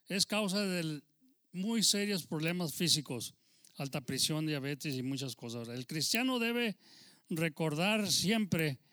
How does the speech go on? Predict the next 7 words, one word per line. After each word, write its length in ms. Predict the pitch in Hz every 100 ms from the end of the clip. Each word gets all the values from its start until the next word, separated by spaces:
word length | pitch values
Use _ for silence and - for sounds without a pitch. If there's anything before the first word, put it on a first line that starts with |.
| _ _ _
que 140 | -
su 220 | 151 170 139
cuerpo 440 | 196 226 240 226
pertenece 800 | - 175 151 151 185 - 202 185 -
a 180 | 123
Cristo. 720 | 113 - 170 170 - - 113 - _ _ _ _ _ _ _ _ _ _ _ _ -
Amén. 400 | 135 156 220